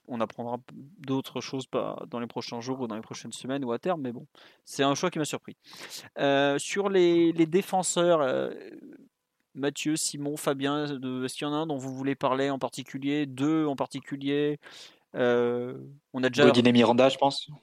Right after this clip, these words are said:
Speaker 2: On peut parler de, de la, de notre charnière.
Speaker 1: Bah écoute, euh, <laughs> donc Godin et Miranda. Donc pour ceux qui n'ont pas compris, Presnel, Kimpembe et, euh, Marquinhos qui ont fait un match de, de grande qualité. On, je te laisse en parler, Mathieu, parce que je sais que tu,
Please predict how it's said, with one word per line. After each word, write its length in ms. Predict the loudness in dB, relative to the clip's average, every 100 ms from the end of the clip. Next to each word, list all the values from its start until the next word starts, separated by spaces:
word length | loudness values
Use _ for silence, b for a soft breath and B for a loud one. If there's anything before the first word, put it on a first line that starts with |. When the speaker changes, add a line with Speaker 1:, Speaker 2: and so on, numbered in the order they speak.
| _
Speaker 2:
On 60 | -12
peut 120 | -8
parler 220 | -4 -2
de, 200 | -2 -6 -10 _ -10
de 100 | -4
la, 160 | -2
de 140 | 0 2
notre 160 | 2
charnière. 440 | 2 -2 -2 -8 -18 B B _ -14
Speaker 1:
Bah 120 | -6 -6
écoute, 420 | -6 -12 -12 -12
euh, 200 | -12 -12 -8
<laughs> 440 | -6 -4 -4 -8
donc 240 | -4 -2 2
Godin 300 | 0 0 -2
et 80 | 0
Miranda. 560 | 0 0 2 2 2 -4 B B -12 B B -4
Donc 260 | -2 -2
pour 140 | -4 -8
ceux 100 | -8
qui 120 | -6
n'ont 120 | -4
pas 100 | -2
compris, 480 | -4 -6 -8 -8 -8 -6
Presnel, 420 | -4 -2 -2 -4
Kimpembe 460 | -6 -8 -4 -4 0
et, 320 | 2 2 -2 -4
euh, 380 | -4 -2 -4 -4
Marquinhos 800 | -6 -6 -8 -6 -4 -4 -6 -6 _ _ _ _ _ _ _
qui 120 | -10
ont 80 | -8
fait 200 | -2 0
un 100 | 2
match 320 | 2 0 -4
de, 520 | -8 -8 -10 -12 -16 -18 -20 -20 -14 -6
de 80 |
grande 300 | -4 -2 -4 -2
qualité. 440 | -4 -4 -8 -14
On, 120 | -14 -20 -20
je 100 | -14 -2
te 80 |
laisse 220 | 0 0 0
en 60 |
parler, 240 | 4 4 4
Mathieu, 280 | 0 -6
parce 200 | -6 -8
que 220 | -10 -12 -12
je 100 | -10
sais 200 | -4 -4
que 100 | _
tu, 220 | -18 -16